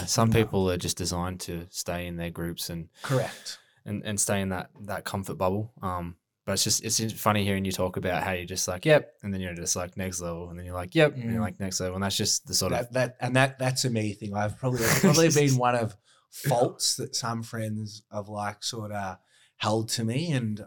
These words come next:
Speaker 2: it's sorta like, "Look, it is what it is," you know, like,
Speaker 1: It's nothing personal though.
Speaker 2: It's not.
Speaker 1: It's just, like, an exchange. Like, it's just like, "Look, this is not the energy that I want in my life right now, and I'm, I'm growing, and it's got nothing to do with you as a person."
Speaker 2: And I, I think as well, like, life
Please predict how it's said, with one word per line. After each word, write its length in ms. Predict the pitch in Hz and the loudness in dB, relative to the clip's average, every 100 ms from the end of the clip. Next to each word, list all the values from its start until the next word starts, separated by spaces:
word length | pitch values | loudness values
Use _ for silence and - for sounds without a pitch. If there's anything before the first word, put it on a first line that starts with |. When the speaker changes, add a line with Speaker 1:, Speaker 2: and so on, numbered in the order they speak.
| - | -16
Speaker 2:
it's 160 | - - | -14 -10
sorta 200 | 113 101 | -8 -6
like, 260 | 101 98 - | -6 -8 -10
"Look, 180 | 131 _ _ - | -20 _ _ -18
it 100 | 107 | -8
is 180 | 113 107 | -4 -4
what 160 | 107 | -6
it 100 | 98 113 | -6 -6
is," 200 | 117 - | -8 -8
you 100 | 90 | -10
know, 160 | 95 120 | -10 -8
like, 460 | 104 90 - - - _ _ - | -8 -8 -12 -16 -16 _ _ -4
Speaker 1:
It's 140 | - | 2
nothing 260 | 226 226 - | 4 4 2
personal 520 | 90 87 - 127 98 | 0 -2 -2 -2 -4
though. 80 | - | -4
Speaker 2:
It's 80 | 262 | 0
not. 320 | 285 - 131 | 2 2 2
Speaker 1:
It's 100 | 131 | 2
just, 180 | 143 - | 4 6
like, 180 | 123 123 | 4 4
an 80 | |
exchange. 480 | 113 - 104 107 87 | -2 0 0 0 -2
Like, 180 | 90 90 | -4 -4
it's 120 | 95 | -4
just 140 | 98 - | -2 0
like, 140 | 90 | 0
"Look, 200 | 95 92 | 0 -4
this 260 | 95 - 92 | -2 -2 -2
is 260 | 87 - | -4 -4
not 240 | 92 92 - - | -4 -6 -8 -12
the 100 | 92 | -8
energy 240 | 92 95 | -6 -4
that 140 | 90 90 | -4 -4
I 40 | |
want 160 | 87 101 | -4 -4
in 60 | |
my 100 | 101 | -4
life 280 | 104 101 113 | -2 -2 -2
right 100 | 82 | -4
now, 220 | 90 135 156 | -2 -2 -2
and 180 | 92 | -4
I'm, 220 | 92 95 92 | -6 -6 -6
I'm 120 | 92 | -6
growing, 400 | 95 92 143 139 | -4 -2 0 -2
and 160 | 95 - | -4 -8
it's 180 | 80 | -8
got 160 | - 82 | -4 -2
nothing 300 | 98 101 95 | 0 -2 -4
to 60 | 87 | -4
do 140 | 92 | -4
with 140 | 87 | -4
you 80 | 90 | -8
as 80 | 82 | -12
a 60 | 80 | -8
person." 440 | 90 107 127 - - | -6 -6 -6 -16 -8
Speaker 2:
And 120 | 180 - | -6 -2
I, 100 | 185 | -2
I 80 | 180 | 0
think 260 | 185 254 254 | 0 0 0
as 140 | 135 | 0
well, 240 | 101 110 120 | 2 4 4
like, 180 | 110 101 | 2 0
life 560 | 110 135 170 - - | 2 4 2 -4 -10